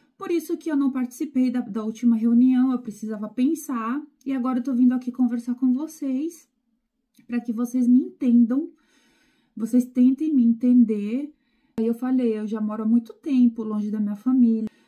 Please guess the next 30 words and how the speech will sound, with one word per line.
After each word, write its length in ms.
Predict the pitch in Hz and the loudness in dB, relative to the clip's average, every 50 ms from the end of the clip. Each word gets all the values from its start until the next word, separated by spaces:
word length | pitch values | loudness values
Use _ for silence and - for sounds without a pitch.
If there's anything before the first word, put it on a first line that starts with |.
| _ _ _ | _ _ _
Provavelmente 680 | 294 302 302 330 330 294 302 311 277 247 247 254 247 262 | -8 -6 -4 -4 -6 -4 -2 2 4 4 4 4 2 0
eu 60 | 226 | -2
vou 120 | 233 233 | 0 2
morrer 380 | 233 240 254 269 254 254 254 254 | 4 4 4 4 2 2 0 0
por 180 | 254 - 233 220 | -2 -4 -6 -6
aqui. 560 | 208 214 - _ 214 208 208 214 226 233 - _ _ _ _ _ _ _ _ _ - | -6 -10 -12 _ -10 -10 -8 -8 -10 -10 -12 _ _ _ _ _ _ _ _ _ -12
A 100 | 202 214 | -12 -4
pessoa 540 | - 254 240 - - 262 233 240 240 262 254 | -2 -2 -2 -2 -2 -2 -2 -2 -2 -4 -4
que 160 | - 262 240 | -4 -4 -4
poderia 560 | - 254 233 196 226 226 220 220 220 220 208 | -2 -4 -4 -4 -4 -4 -4 -6 -8 -8 -6
me 160 | 208 220 220 | -6 -6 -6
dar 120 | 196 214 214 | -6 -8 -8
atenção, 880 | - 247 247 247 247 - - 262 247 247 254 254 247 233 214 202 175 - _ _ _ _ | -2 2 2 2 2 2 -2 -2 0 2 2 2 2 2 0 -2 -8 -12 _ _ _ _
é, 200 | - 214 214 208 | -12 -10 -6 -4
me 100 | 214 220 | -4 -4
dar 140 | 196 226 220 | -2 -2 -2
um 100 | 226 233 | 0 0
apoio 920 | 254 254 - _ _ 254 247 233 240 247 254 247 214 214 196 175 170 160 _ _ _ _ _ _ _ | -2 -2 -6 _ _ 0 2 2 2 2 2 0 -2 -2 -8 -12 -14 -18 _ _ _ _ _ _ _
aqui 280 | - 202 226 - - 226 | -12 -10 -8 -4 -2 -2
na 120 | 226 226 | -2 -4
Coreia, 560 | 226 - 240 247 240 226 214 208 214 214 202 196 | -4 -4 -2 -2 0 -2 -4 -4 -6 -6 -4 -2
não 260 | 214 233 262 320 311 | 0 2 2 2 0
quer 160 | - 277 254 | 0 -2 -2
saber 500 | 254 277 247 220 214 233 226 233 240 247 | 0 0 -2 0 2 2 2 4 2 2
as 160 | 226 214 - | 0 -2 -6
coisas 320 | - 226 208 196 208 202 - | -8 -10 -8 -8 -10 -12 -14
que 120 | _ 214 | _ -12
se 120 | - 247 | -10 -10
passam 340 | 247 - 220 208 - 240 226 | -10 -8 -12 -8 -4 -4 -4
comigo. 760 | 233 320 330 339 320 285 254 233 233 233 208 233 269 254 | -4 -4 -6 -2 2 4 4 4 4 2 2 0 -2 -4